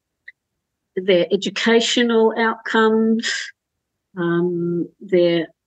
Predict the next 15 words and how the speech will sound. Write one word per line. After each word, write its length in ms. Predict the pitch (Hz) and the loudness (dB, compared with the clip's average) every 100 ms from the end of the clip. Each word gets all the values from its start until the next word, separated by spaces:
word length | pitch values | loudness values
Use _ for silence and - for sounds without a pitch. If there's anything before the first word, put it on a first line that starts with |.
| - | -4
social 640 | - - 240 240 226 220 | -2 2 2 2 0 2
outcomes 680 | 214 214 - 214 208 208 208 - | 0 -2 -2 0 2 0 -4 -6
in 100 | 185 | -4
terms 300 | - 196 180 | 0 0 0
of 100 | 170 | 0
mental 320 | 185 180 160 | 0 0 -8
health, 520 | - - 247 247 254 _ _ _ _ _ _ _ _ - | -6 0 2 2 -2 _ _ _ _ _ _ _ _ -4
um, 720 | 180 175 175 175 175 170 - _ _ | -2 0 0 -2 -4 -8 -14 _ _
whether 320 | - 190 190 | 0 2 2
or 100 | 185 | 2
not 260 | 180 185 - | 2 0 0
they 120 | 185 | -2
go 180 | 180 190 190 196 | 0 2 4 4
on 260 | 190 190 185 | 2 -2 -6
themselves 720 | 175 180 - 214 220 226 - | -6 -2 2 2 2 0 -4